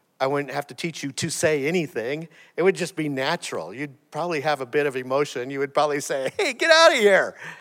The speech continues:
Uh, well, spiritually, it's gone on for so long that you're like, "Oh, okay, here's the thief again. He's in my house, stealing more stuff. I didn't say anything last time.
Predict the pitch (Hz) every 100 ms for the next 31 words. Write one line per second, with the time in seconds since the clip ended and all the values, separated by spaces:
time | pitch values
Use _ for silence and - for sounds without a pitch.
0 | - - - - _ - 139 135 135 143
1 | 151 - - 269 277 254 131 131 127 175
2 | - _ _ _ _ 139 - 190 180 170
3 | 185 202 190 143 - 185 170 147 196 208
4 | 110 95 110 _ _ _ _ _ _ _
5 | _ _ _ - 139 131 - 135 131 123
6 | 117 131 131 131 117 104 95 - 127 131
7 | 110 110 110 123 131 - 135 135 120 117
8 | 110 110 107 107 110 _ _ _ 107 107
9 | 123 127 131 120 113 107 110 - - _
10 | _ _ _ _ - - 135 135 123 123
11 | 131 - - 117 110 113 - _ _ _
12 | _ _ 101 131 143 - 151 151 147 147
13 | 147 147 - 127 123 123 123